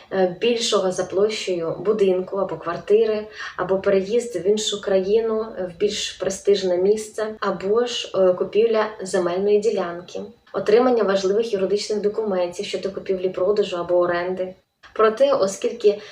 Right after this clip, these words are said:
Юпітер буде робити напружений аспект періодично,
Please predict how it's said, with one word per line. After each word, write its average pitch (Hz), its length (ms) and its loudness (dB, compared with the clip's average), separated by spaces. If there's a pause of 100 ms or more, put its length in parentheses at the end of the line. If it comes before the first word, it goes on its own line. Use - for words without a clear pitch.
(120)
Юпітер 226 560 0
буде 202 240 4
робити 202 500 2
напружений 208 680 0
аспект 190 540 -4
періодично, 185 680 -2